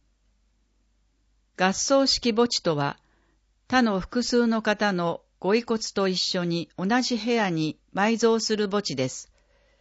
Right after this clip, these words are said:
埋蔵した後は、市が永続的に管理するため、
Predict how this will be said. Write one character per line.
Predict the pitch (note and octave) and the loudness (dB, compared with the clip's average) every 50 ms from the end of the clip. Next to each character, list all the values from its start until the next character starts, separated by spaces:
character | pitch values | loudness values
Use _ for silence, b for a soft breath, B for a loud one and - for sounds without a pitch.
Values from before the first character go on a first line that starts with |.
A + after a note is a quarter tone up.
| _ _ _ _ _ _ - | _ _ _ _ _ _ -2
埋 | F#3 G#3 A#3 B3+ B3 | 2 2 4 4 4
蔵 | A3+ B3 B3 B3 | 4 4 4 4
し | A#3+ - | 2 2
た | - A#3 | 2 2
後 | A#3 A3+ A3+ A3+ G3 | 2 2 2 2 2
は、 | D#3 D3+ D3+ - b b b b b b b | 4 2 2 0 b b b b b b b
市 | b - - A#3+ G#3+ | b -2 0 0 4
が | G3 F3 E3 - _ - | 4 2 2 2 _ -8
永 | - - G#3+ A#3+ B3+ | 0 4 6 6 6
続 | A#3+ C4 B3 - - | 6 2 -2 -2 0
的 | - A#3 A3 A3+ A3+ G3+ | 0 0 0 0 0 0
に | F#3+ G3 F#3+ - | 0 0 -2 -2
管 | - A3 A#3+ A#3+ G#3+ | 0 0 2 2 2
理 | F#3+ E3+ | 0 -2
す | - - | -4 -4
る | D#3 D#3+ | -4 -4
た | - E3 D#3 | -2 -2 -2
め、 | D3 C#3+ C#3+ - b | 0 0 -2 -4 b